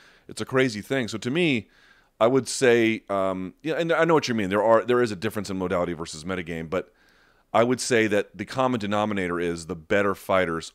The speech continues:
understand what makes them effective, what they like to do, and what you like to do is what you'll do more of, either in training or in a fight, and then how to successfully build around it.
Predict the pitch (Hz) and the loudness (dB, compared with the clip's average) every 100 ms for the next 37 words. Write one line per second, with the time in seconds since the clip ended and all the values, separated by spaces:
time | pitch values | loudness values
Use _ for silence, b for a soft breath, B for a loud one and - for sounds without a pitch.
0 | - 101 104 92 - 101 92 87 80 87 | -6 -6 -4 -6 -6 -6 -4 -6 -6 -4
1 | 80 87 90 - - 90 85 85 78 - | -4 -4 -6 -6 -10 -8 -6 -10 -14 -4
2 | 101 - 160 196 _ _ b b b b | -4 -2 -10 -12 _ _ b b b b
3 | b _ _ _ - 110 - 104 90 90 | b _ _ _ -4 -2 0 0 2 0
4 | 95 - 120 127 107 92 - 85 82 87 | 0 -2 -2 0 2 -2 -4 -6 -2 -2
5 | 92 107 107 87 90 92 90 73 101 98 | -2 -2 -2 -2 -6 -6 -8 -8 -6 -6
6 | 92 95 87 - 90 110 190 - - _ | -4 -4 -4 -2 0 0 0 -12 -20 _
7 | - 87 90 92 95 92 85 - 101 101 | -20 -10 -6 -4 -4 -4 -6 -4 -2 -2
8 | 95 87 82 - 113 208 - _ b b | -4 -4 -4 -2 -2 -2 -14 _ b b
9 | b b b 107 104 107 95 - 123 113 | b b b -6 -2 -2 -4 -4 0 2
10 | 117 - 110 104 - 113 101 104 95 92 | 2 -2 -8 -8 -2 -2 -2 -4 -6 -6
11 | 78 104 95 87 80 85 80 67 - | -6 -4 -2 -4 -6 -8 -10 -14 -20